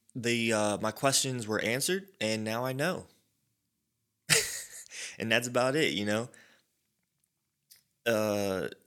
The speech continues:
it might not seem like something, uh, to question, I don't know.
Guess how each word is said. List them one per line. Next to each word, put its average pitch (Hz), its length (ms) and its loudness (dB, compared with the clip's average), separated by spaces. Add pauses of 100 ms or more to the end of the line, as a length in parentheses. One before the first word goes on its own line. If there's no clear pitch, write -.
it 123 80 -4
might 147 160 0
not 160 180 2
seem 139 640 2 (1160)
like 104 220 -2
something, 123 800 0
uh, 85 340 -4 (1600)
to 120 100 0
question, 143 580 2
I 120 140 4
don't 151 120 -4
know. 165 180 -6